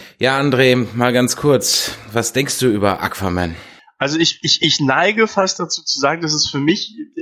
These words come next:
Speaker 2: äh, tatsächlich bisher der beste D-C-U-Film ist. Äh, Wonder Woman war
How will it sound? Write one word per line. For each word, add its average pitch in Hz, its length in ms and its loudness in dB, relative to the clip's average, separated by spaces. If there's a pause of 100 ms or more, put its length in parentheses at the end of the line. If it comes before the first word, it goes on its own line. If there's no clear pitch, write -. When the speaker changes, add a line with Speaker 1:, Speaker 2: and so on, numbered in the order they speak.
(140)
Speaker 2:
äh, 165 180 0 (220)
tatsächlich 160 440 -4
bisher 180 260 2
der 143 120 2
beste 156 360 0
D-C-U-Film 143 1040 -6 (100)
ist. - 260 -10 (360)
Äh, - 80 -6 (140)
Wonder 175 400 2
Woman 180 340 2
war 143 320 2